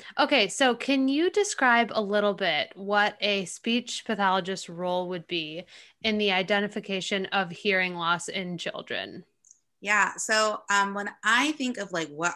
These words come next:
Speaker 2: our role as an S L P is, is more so as support for the audiologist. Um, so audiology definitely takes the, a lot of that,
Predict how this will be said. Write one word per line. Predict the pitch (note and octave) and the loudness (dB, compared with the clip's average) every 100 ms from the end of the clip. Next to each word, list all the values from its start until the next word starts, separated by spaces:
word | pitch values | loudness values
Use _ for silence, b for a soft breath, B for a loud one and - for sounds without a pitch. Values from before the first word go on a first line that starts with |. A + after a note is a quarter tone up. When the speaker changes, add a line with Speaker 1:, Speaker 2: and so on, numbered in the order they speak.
| - | 0
Speaker 2:
our | D#3+ F3 | 0 0
role | E3 D#3 D3+ D3+ D3+ - | -2 -6 -6 -6 -8 -4
as | D3+ D3+ | -4 -4
an | D3+ | -6
S | D3+ D#3 E3+ | -4 -4 -6
L | D3+ | -8
P | - D3+ D3 - | -10 -10 -10 -10
is, | D3 D3 - B B - | -10 -10 -14 B B -4
is | A3 A3 | -2 -2
more | G#3 A3 | -2 -2
so | A#3+ C4 | 0 0
as | G3+ G3+ | 0 -2
support | F#3+ - E3+ D3+ - | -6 -6 -6 -6 -4
for | |
the | F3+ | -4
audiologist. | E3+ D3+ D#3 D3+ C#3+ C#3+ D#3+ G#3+ A#3+ - B B B F3+ | -2 -2 -4 -4 -8 -8 -8 -8 -8 -10 B B B 0
Um, | E3+ E3 E3 | 2 2 -2
so | - D#3+ | -4 -2
audiology | E3+ F3 F3+ D#3+ E3 E3 E3 D#3+ D#3 | 0 0 2 2 2 0 -4 -6 -4
definitely | D#3 D#3+ F#3 E3 F#3 | -6 -4 -6 -6 -6
takes | E3 E3+ - - - | -4 -6 -6 -12 -8
the, | D#3 D#3 D3+ - F#3 | -4 -4 -4 -4 -2
a | |
lot | F#3 F#3+ G3 A3 | 4 6 6 4
of | G3 | 0
that, | F3 D#3+ D#3 | 2 6 6